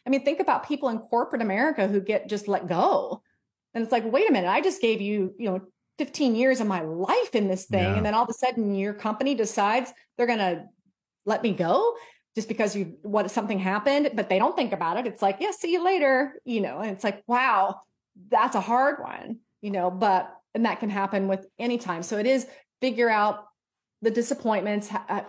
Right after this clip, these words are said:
Speaker 1: you know, find the positives in the disappointment as well and move forward.
Speaker 2: I think a lot of people will shut down too. Like if you're trying to pursue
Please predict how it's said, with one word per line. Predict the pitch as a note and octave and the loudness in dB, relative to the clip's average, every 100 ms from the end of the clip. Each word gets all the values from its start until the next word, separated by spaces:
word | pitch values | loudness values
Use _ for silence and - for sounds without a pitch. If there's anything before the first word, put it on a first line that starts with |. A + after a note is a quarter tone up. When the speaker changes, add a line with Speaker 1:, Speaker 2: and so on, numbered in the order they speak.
| - | -6
Speaker 1:
you | F#3+ | -4
know, | F3 - - | -4 -8 -4
find | B3 A#3+ C4 A#3 G3+ G3 - | 0 2 2 2 0 -4 -10
the | F3+ G3+ | -6 -4
positives | G3 - B3 A3 F#3 F3+ D#3 | -4 0 2 4 2 0 0
in | - F3 | -4 -4
the | |
disappointment | E3+ E3+ F3 - E3+ F3 | -4 -6 -6 -4 -4 -4
as | F3 E3+ | -6 -2
well | F3 F3+ D#3 - | 0 0 0 -2
and | E3+ E3+ | -4 -4
move | E3+ D#3+ _ | -4 -8 _
forward. | - E3 - - - | -8 -6 -6 -10 -4
Speaker 2:
I | C#3+ | 0
think | F3 | 2
a | |
lot | A#2+ B2+ | 2 4
of | E3 | 2
people | B2+ G#2+ | 2 2
will | F#2+ | 0
shut | - B2+ A2+ | 2 0 2
down | A2+ A#2 F2+ | 4 4 2
too. | A#2 F2+ D#2+ _ | 2 0 -2 _
Like | G2+ G2 | -4 -2
if | G2+ | 0
you're | G#2 | 0
trying | - B2+ | 2 2
to | G#2 | 2
pursue | G2 - | -4 0